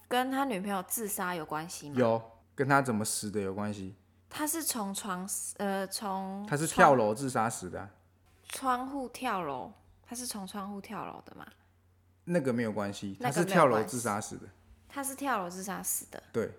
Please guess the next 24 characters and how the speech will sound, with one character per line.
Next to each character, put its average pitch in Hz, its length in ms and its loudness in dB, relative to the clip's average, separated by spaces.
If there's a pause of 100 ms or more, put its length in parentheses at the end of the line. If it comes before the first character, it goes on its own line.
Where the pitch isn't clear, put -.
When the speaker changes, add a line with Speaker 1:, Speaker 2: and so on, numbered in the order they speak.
(1040)
Speaker 1:
那 277 180 2
跟， 254 400 0 (640)
哦， 202 180 -10 (240)
跟 285 220 2
他 285 160 6
自 285 300 0
杀 202 440 4 (680)
有 180 160 0
关 180 260 -2
系。 190 420 -10
Speaker 2:
对， 113 220 6 (420)
跟 127 140 -4
他 131 140 4
自 131 200 -4
杀， 123 280 2
跟 139 180 0
那 143 100 2
个 135 80 2
女 110 140 0
生 117 240 -2
跳 127 160 2
楼 107 160 4
自 123 180 -4
杀 110 360 -2